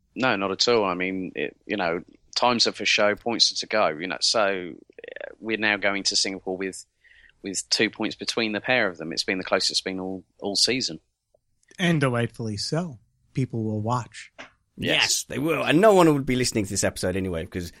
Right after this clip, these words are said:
Speaker 3: no one was, tell you, when the race is good, numbers are high. <laughs> When the race is not good, it suffers. And it's the same with the website articles as well. So let's be, let's hope for a, for a better Singapore.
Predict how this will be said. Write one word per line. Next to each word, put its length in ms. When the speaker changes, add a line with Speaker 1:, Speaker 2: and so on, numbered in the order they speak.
Speaker 3:
no 140
one 140
was, 120
tell 120
you, 60
when 220
the 80
race 240
is 80
good, 260
numbers 520
are 80
high. 220
<laughs> 520
When 240
the 220
race 160
is 120
not 260
good, 200
it 100
suffers. 380
And 120
it's 100
the 80
same 240
with 100
the 80
website 400
articles 460
as 140
well. 240
So 220
let's 220
be, 200
let's 220
hope 200
for 180
a, 180
for 140
a 60
better 560
Singapore. 720